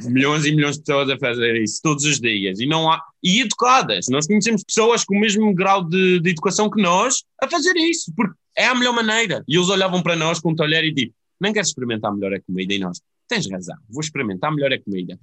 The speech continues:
E vais lá e metes as mãos e sentes a temperatura e a textura.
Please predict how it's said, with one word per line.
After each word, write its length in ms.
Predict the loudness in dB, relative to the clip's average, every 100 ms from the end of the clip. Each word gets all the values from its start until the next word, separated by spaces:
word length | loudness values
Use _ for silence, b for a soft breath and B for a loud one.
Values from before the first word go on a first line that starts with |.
| -16
E 120 | -10 -4
vais 260 | -2 0
lá 180 | 0 0
e 60 | -2
metes 240 | -6 -4
as 160 | -4 0
mãos 320 | 2 0 -2
e 80 | -4
sentes 280 | -2 -2
a 60 | -4
temperatura 640 | -4 -2 -4 -2 0 0
e 120 | 0 -2
a 80 |
textura. 600 | -2 -2 -2 0 0 0